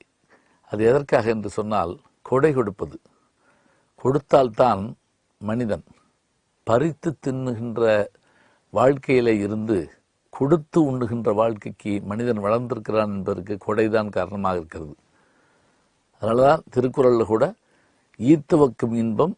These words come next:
அரியார்குள் மானுடரை வைத்தாக்கும் வன்கணவர்" அப்படிம்பார் திருவள்ளுவர். அது இதுல சொல்லப்படுது. கொடை தர வேண்டும் என்பதை சொல்வதுதான்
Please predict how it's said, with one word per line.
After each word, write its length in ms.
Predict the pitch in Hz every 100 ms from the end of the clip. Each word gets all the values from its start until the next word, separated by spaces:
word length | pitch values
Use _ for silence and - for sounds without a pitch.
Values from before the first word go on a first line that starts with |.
| -
அரியார்குள் 600 | 107 120 135 127 113 107
மானுடரை 600 | 104 110 107 104 147 -
வைத்தாக்கும் 720 | - 117 117 - 110 98 127 101
வன்கணவர்" 540 | 110 113 104 101 92
அப்படிம்பார் 420 | 90 87 87 80 _ -
திருவள்ளுவர். 480 | 104 104 90 82 - _ _ _ _ _ _ _ _
அது 360 | 107 120 135 110
இதுல 80 | 104
சொல்லப்படுது. 440 | 120 147 123 90 85 _ _ _ _
கொடை 340 | - 113 139 131
தர 220 | 117 110
வேண்டும் 400 | 110 98 92 78
என்பதை 460 | - 107 104 98 92
சொல்வதுதான் 600 | - 107 104 95 104